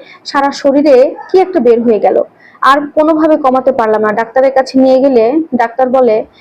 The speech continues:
"এটা তো আমাদের হাতের বাইরে চলে গেছে, আপনারা অন্য কোথাও চেষ্টা করেন।"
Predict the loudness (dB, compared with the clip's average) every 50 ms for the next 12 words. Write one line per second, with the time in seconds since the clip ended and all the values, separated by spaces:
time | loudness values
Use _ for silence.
0 | _ _ -2 0 0 0 0 0 0 0 0 0 0 0 0 0 -2 -2 -2 -2
1 | 0 0 2 2 0 2 2 2 2 2 0 0 -4 -4 -4 -6 -4 -4 -6 -6
2 | -4 -2 0 0 0 0 0 0 -2 -2 -2 -2 -6 -6 -6 -8 -8 -8 -10 -6
3 | -6 -4 -4 -4